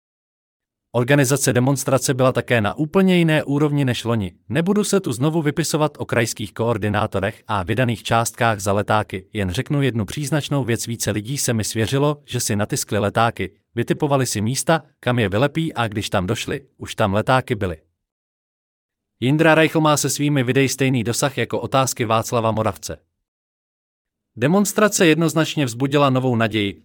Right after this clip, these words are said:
Vymezování se jsou jen kyselé hrozny,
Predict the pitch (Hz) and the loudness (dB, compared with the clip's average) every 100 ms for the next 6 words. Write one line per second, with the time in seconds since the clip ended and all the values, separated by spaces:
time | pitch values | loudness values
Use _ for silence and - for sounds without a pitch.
0 | - 113 135 135 143 139 139 117 160 156 | -6 -2 0 2 4 2 0 0 0 -2
1 | - _ - 151 143 135 131 - 160 151 | -6 _ -2 2 2 2 0 -2 2 2
2 | 120 156 147 151 | 2 0 0 -4